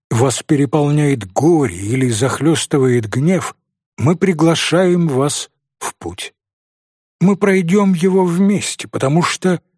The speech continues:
верим, он принесет исцеление и трансформацию. Мы зовем вас за собой не потому, что с нами путь прощения станет легким, а потому что в конечном счете только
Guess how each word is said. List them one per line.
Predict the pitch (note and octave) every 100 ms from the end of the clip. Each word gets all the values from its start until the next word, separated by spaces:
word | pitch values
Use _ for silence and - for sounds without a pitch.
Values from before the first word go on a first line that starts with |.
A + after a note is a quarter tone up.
| _ _ -
верим, | D#2+ F2 G3 G3 A#2+ - _ _ _ _ -
он | A#2 G#2+
принесет | C3+ C3+ C3 - C3
исцеление | C#3 - - - A2 A#2 D3 E3 F3+ E3 _ _ _ -
и |
трансформацию. | G3+ F3+ E3+ C#3 - C3 G2 E2 - - - _ _ _ _ _ _ _ _ -
Мы | C#3 C#3
зовем | A#2+ C3+ D#3 D3+
вас | C3 C#3+
за | B2+ A#2 A#2+
собой | C3+ C#3 B2 D3 B2+ - _ _ -
не | C#3 D3 C#3+
потому, | D3 - D#3 F3+ G3+
что | A2+ - -
с | B2 -
нами | D3+ D#3+ A#2
путь | A2+ D3+ A2+
прощения | - C3 A2+ - F3 D#3 C#3+ C#3
станет | - - D#3+ D#3 -
легким, | F#3+ E3 _ - F2+ - _ _ _ _ _ _ -
а | -
потому | E3+ D#3+ F3
что | E3 - E3
в |
конечном | - F3 F3+ F3 - D#3+ C#3+
счете | B2 - G3 F#3+ D#3+
только | - F3+ E3 - E3